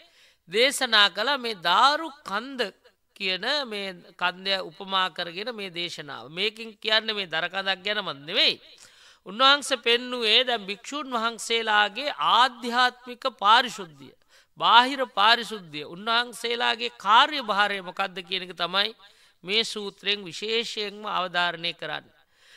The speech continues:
බුදු පියාණන් වහන්සේ පෙන්වන්නේ "න ඕරම තීරං ගච්-, උපගච්ඡති." ඒ කියන්නේ භික්ෂුන් වහන්සේලා වුණාම ආධ්‍යාත්මික ඉන්ද්‍රිය සංවර කරගන්නවා.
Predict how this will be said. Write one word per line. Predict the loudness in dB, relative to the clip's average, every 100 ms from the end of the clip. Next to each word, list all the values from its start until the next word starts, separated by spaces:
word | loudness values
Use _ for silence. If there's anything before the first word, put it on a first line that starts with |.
| _
බුදු | -16 -14
පියාණන් | -8 4 8 8 8 4
වහන්සේ | 0 -2 -4 0 0
පෙන්වන්නේ | 4 0 2 0 0 0 0 0 -2 -10 -20 -20 _ _ -14
"න | 2 6 8 6 2
ඕරම | -2 2 8 8 8 2
තීරං | 2 2 6 6 4
ගච්-, | 2 0 -2 -18 -6 -2 2 0
උපගච්ඡති." | 0 0 4 2 2 -8 -14 -20 _ _ -6
ඒ | -4
කියන්නේ | 2 2 4 2 0 -4 -20
භික්ෂුන් | -12 -12 -10 -8 -8 -2
වහන්සේලා | 0 0 -2 -2 0 0
වුණාම | 0 2 2 2 0 -2 4
ආධ්‍යාත්මික | 6 6 4 -8 -4 2 2 0 -6 -8 -4 -4
ඉන්ද්‍රිය | -4 -10 -6 -6 -6 -12 _ _ _ _ _ -10
සංවර | 4 4 6 -2
කරගන්නවා. | -2 -4 -6 -8 -10 -20